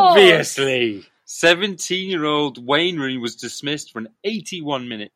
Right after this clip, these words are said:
eighty-first minute challenge that <laughs> left Birmingham Steve Vickers requi-, requiring eight stitches in his left ankle.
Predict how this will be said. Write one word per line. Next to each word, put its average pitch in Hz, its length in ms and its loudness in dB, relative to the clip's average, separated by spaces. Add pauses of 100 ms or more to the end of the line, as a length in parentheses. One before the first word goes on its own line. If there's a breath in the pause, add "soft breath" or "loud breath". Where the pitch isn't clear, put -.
eighty-first - 560 -8
minute 101 200 -14
challenge 151 600 -4 (880)
that 120 520 -4
<laughs> 190 100 4
left 151 360 0
Birmingham 185 460 -2
Steve 190 420 -8
Vickers 120 420 -6 (340 soft breath)
requi-, 135 680 -6
requiring 151 960 -6 (260)
eight 170 240 -2
stitches - 880 -10 (280)
in 110 80 -14
his 98 120 -14
left 117 400 -12
ankle. 90 380 -18